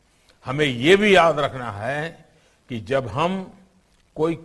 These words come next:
खिलौना बनाते हैं, तो हम एक बाल मन को घड़ते हैं, बचपन के असीम उल्लास को घड़ते हैं,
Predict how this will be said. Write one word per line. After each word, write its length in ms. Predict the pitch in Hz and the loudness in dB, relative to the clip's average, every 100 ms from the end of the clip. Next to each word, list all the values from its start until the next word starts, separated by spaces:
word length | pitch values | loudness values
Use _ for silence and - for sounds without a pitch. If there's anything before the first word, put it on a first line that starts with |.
| - | -12
खिलौना 520 | 135 135 143 180 220 | -8 -4 -2 0 0
बनाते 460 | 160 135 120 101 | 0 -4 -4 -8
हैं, 580 | 104 87 120 143 147 131 _ _ _ _ - | -12 -10 -12 -12 -14 -18 _ _ _ _ -16
तो 80 | 120 | -14
हम 340 | 78 131 135 | -8 -8 -6
एक 500 | 135 160 185 190 - - _ _ _ _ _ _ 117 | -2 0 2 -2 -6 -20 _ _ _ _ _ _ -16
बाल 480 | 113 139 185 214 220 | -2 4 8 8 6
मन 440 | 180 131 139 185 | 0 -2 -2 -2
को 240 | 190 202 | 0 -2
घड़ते 480 | 156 98 113 135 - | -2 -6 -8 -8 -8
हैं, 340 | 127 - - - _ _ _ _ _ _ _ _ _ _ _ _ _ _ 120 | -10 -12 -20 -20 _ _ _ _ _ _ _ _ _ _ _ _ _ _ 0
बचपन 520 | 165 196 - 240 240 | 2 2 2 2 4
के 140 | 247 | 4
असीम 580 | 247 180 - 254 269 254 | 4 2 2 2 2 2
उल्लास 520 | 190 185 202 247 269 | 2 6 8 6 4
को 160 | - 247 | 2 0
घड़ते 460 | 147 196 - 226 | 2 -2 -2 -6
हैं, 320 | 180 151 - | -6 -10 -16